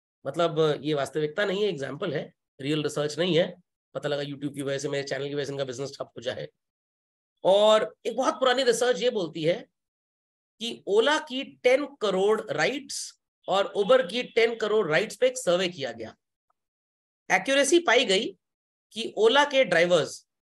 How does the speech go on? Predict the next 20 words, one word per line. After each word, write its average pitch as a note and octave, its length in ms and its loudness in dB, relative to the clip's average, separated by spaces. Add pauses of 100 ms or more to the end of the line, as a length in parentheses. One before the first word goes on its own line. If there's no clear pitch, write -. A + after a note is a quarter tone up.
(180)
नाइंटी G#3+ 640 -4
एट D4+ 340 0
परसेंट F#3 480 2 (720)
एक्यूरेटली F#3 480 -4
ड्राइव F3 300 2
करते E3 240 -2
हैं C#4+ 220 -2 (600)
और F3+ 320 0
टू D4+ 160 2
परसेंट A3 500 0
of G3+ 80 0
the F3+ 100 -4
time F#3 160 0
इनकी F3 460 0
गाड़ी D#3+ 220 0
का F3+ 140 -2
एक्सीडेंट D3 320 -8
हो B2 100 -10
गया A#2 180 -12
है, - 160 -18